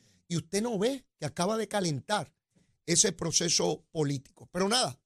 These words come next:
como les dije, hoy es una realidad. Mañana por la mañana puede ser perfectamente otra. Solamente intento describirle la que veo hoy. Tengo que ir a una pausa. Ya mismo tiene que estar por ahí Gabriel Rodríguez Aguiló.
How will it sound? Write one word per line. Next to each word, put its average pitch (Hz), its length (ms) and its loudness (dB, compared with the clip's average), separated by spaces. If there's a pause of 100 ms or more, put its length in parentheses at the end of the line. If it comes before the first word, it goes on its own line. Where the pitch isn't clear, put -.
(760)
como 151 160 -2
les 151 120 -4
dije, 185 380 -2
hoy 143 180 0
es 165 40 2
una 190 200 -2
realidad. 202 500 -2 (580)
Mañana 147 400 0
por 202 140 -2
la 202 60 0
mañana 190 360 -4
puede 170 220 -2
ser - 240 0 (160)
perfectamente 175 680 -4
otra. - 360 -6 (280)
Solamente 180 540 -2
intento 185 440 -6
describirle 202 680 -4 (380)
la 131 240 -4
que 131 160 -2
veo 160 360 0 (120)
hoy. 135 320 -2 (240)
Tengo 311 180 4
que 339 60 0
ir 339 80 0
a - 20 -2
una 320 220 0
pausa. 302 360 0
Ya 277 200 2
mismo 285 360 -2
tiene 269 220 -4
que 269 80 0
estar 269 300 -2
por 254 160 0
ahí 254 180 0
Gabriel 247 400 0
Rodríguez 269 480 2
Aguiló. 220 640 0